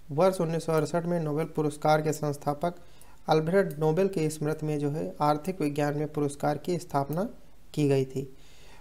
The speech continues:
वर्ष उन्नीस सौ उनहत्तर में अर्थशास्त्र का पहला नोबेल पुरस्कार जो है रैगनर फ्रिस, रैगनर फ्रिस को मिला था। जॉन टिनबर्गन को प्रदान किया गया था। इन दो लोगों को मिला था जो पहला अर्थशास्त्र का नोबेल पुरस्कार, रैगनर क्रिस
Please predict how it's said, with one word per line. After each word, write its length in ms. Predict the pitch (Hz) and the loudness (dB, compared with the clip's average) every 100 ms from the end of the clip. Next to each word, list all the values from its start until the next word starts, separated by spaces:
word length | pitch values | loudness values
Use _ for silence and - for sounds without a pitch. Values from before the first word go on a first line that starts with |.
| - 151 | -10 2
वर्ष 260 | 190 196 | 2 4
उन्नीस 240 | 185 185 180 | 0 0 0
सौ 80 | |
उनहत्तर 380 | 170 151 151 175 | 0 0 -2 -4
में 120 | 175 | 0
अर्थशास्त्र 520 | 160 156 156 160 156 - | 0 -2 -2 -2 -2 -2
का 120 | 151 | -2
पहला 380 | 147 151 160 180 | 0 0 2 0
नोबेल 280 | 156 143 | 2 0
पुरस्कार 500 | 143 147 139 - 143 | 0 -2 -2 0 2
जो 120 | 143 139 | 2 0
है 160 | 156 220 - - - - - | -2 -6 -10 -18 -18 -18 -4
रैगनर 480 | 139 143 139 151 170 - - - | 4 6 6 4 -4 -6 -12 -2
फ्रिस, 460 | 165 185 - - - - - - - - - | 0 0 -4 -12 -16 -18 -18 -18 -18 -4 4
रैगनर 400 | 147 143 185 196 - | 4 4 0 -4 -8
फ्रिस 220 | - 170 - | -4 -2 -2
को 140 | 175 | -2
मिला 220 | 165 165 | 0 -2
था। 340 | 165 175 214 - - - - - 143 | 0 -2 -4 -8 -16 -16 -16 -12 -6
जॉन 480 | 127 156 160 190 226 - - - - | 2 4 4 0 -4 -10 -16 -18 -2
टिनबर्गन 540 | 165 160 151 147 156 156 | 0 2 2 2 0 0
को 140 | 185 | -2
प्रदान 360 | 185 147 139 139 | 0 2 2 2
किया 200 | 139 139 | 0 0
गया 140 | 139 | -2
था। 140 | 135 | -2
इन 180 | 147 151 | -2 0
दो 120 | 151 | 2
लोगों 240 | 160 151 151 | 2 2 2
को 120 | 156 | 0
मिला 220 | 147 147 | 0 0
था 140 | 151 170 | 0 -4
जो 80 | |
पहला 320 | 170 - 143 147 | -4 -2 2 4
अर्थशास्त्र 480 | 147 143 - 139 139 | 2 0 -2 -2 -2
का 120 | 160 | -4
नोबेल 260 | 160 147 135 | -2 0 -2
पुरस्कार, 540 | 139 143 139 - 135 - - - - - 143 | -2 -4 -4 -6 -8 -10 -16 -16 -16 -4 4
रैगनर 320 | 143 147 160 | 4 4 -2
क्रिस 440 | - - 202 196 | 0 4 4 2